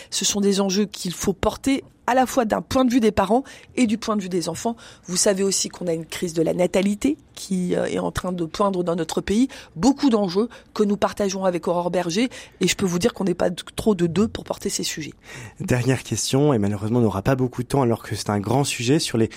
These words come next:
Speaker 2: violences sexuelles faites aux enfants. La CIVIS, vous avez annoncé que vous la souhaitiez voir continuer. La CIVIS, c'est donc cette, euh, commission qui, qui gère notamment les, les violences sexuelles faites aux enfants. Est-ce qu'il y aura dans cette CIVIS deux que vous
Speaker 1: Mm.
Speaker 2: appelez de vos vœux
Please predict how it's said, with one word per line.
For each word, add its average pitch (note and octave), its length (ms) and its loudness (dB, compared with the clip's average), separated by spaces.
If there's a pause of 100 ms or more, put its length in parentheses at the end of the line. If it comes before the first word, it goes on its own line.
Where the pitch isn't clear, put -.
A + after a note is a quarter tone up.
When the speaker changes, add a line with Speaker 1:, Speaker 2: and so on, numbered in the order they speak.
(200)
Speaker 2:
violences D3+ 360 2
sexuelles D3 480 0
faites - 320 -2 (100)
aux A#2 220 4
enfants. D#3 340 2 (360)
La G#2 100 0
CIVIS, C3+ 540 -2
vous G#2 180 -2
avez G#2+ 140 2
annoncé A2 360 0
que A2 140 -6
vous G#2 180 -4
la G#2+ 120 4
souhaitiez - 340 -2
voir G2+ 380 -4
continuer. D#3 500 2 (340)
La A#2 80 4
CIVIS, C3 280 0
c'est B2 120 2
donc A2 160 2
cette, - 220 -4
euh, G2+ 160 0
commission F#3 720 2
qui, A#2+ 220 -8
qui - 180 -4
gère D3+ 280 4
notamment B2+ 340 2
les, A2+ 100 2
les G#2+ 140 4
violences B2+ 340 2
sexuelles B2 340 -2
faites - 160 -2
aux A2+ 120 0
enfants. D3 260 2 (440)
Est-ce C#3 140 4
qu'il A3+ 140 4
y G3 80 6
aura E3 440 2
dans B2+ 260 2
cette - 240 -2
CIVIS C#3 500 -2
deux C#3 240 4
que B2 100 0
vous A2+ 140 4
Speaker 1:
Mm. A2+ 80 6
Speaker 2:
appelez B2+ 180 2
de A2+ 60 -6
vos A#2+ 140 4
vœux C3+ 240 6